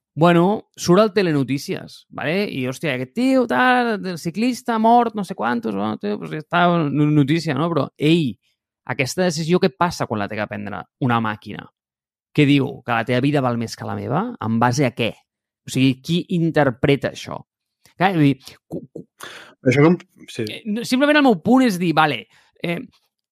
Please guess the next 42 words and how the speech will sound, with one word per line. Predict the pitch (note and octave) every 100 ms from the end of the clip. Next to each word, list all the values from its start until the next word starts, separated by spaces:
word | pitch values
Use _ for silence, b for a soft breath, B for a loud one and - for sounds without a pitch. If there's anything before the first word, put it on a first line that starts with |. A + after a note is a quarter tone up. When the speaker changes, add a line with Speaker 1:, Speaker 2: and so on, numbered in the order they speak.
| _ _
Speaker 1:
aquesta | D#3+ A3 G#3 C#4
conversa | G#3+ F3+ F#3+ A3
es |
pot | E3+ F#3
agafar | E3 C#3
des | D3+ D3
de | C3
molts | A2 -
llocs. | A#2 A#2+ G#2
És | A2+
a | A#2
dir, | A2+
si | C3
jo | B2+ D3+
vols | E3+ -
que |
t'expliqui | E3+ E3 - E3+ D3 C3+ B2 G#2+
en | B2 B2 B2
què | D3+
pot | D3+ D3+
fer | D#3
chat | D3+ C#3+
G | D#3
P | C#3+
T | D3
entre | D3 C#3 C#3+
el | D#3+
cotxe, | D#3+ - D#3+ F3+
en | B2 G#2+
podem | A2+ A#2
parlar, | B2+ A#2+ A#2 G#2+ G#2
no? | G#2 C#3
I | C3+
vull | A#2+
dir, | A#2
bueno, | B2 A#2
doncs | B2 A#2+ G#2+
podem | B2 B2
inventar | B2+ B2+ B2
històries | B2 - C3+ C3+ B2+ C#3+
i | C3
podem, | B2 A#2